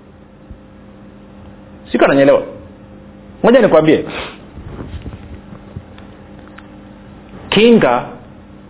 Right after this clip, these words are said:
ni bora kuliko kuponya. Tunavyofundisha neno la Mungu,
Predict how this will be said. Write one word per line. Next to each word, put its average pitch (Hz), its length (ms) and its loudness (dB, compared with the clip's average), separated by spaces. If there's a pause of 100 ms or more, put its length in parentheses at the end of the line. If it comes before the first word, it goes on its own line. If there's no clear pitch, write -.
(260)
ni 131 140 0
bora 139 460 4 (640)
kuliko 151 260 2
kuponya. 101 420 -2 (1700)
Tunavyofundisha 170 680 2
neno 196 200 2
la 143 140 2
Mungu, 147 460 0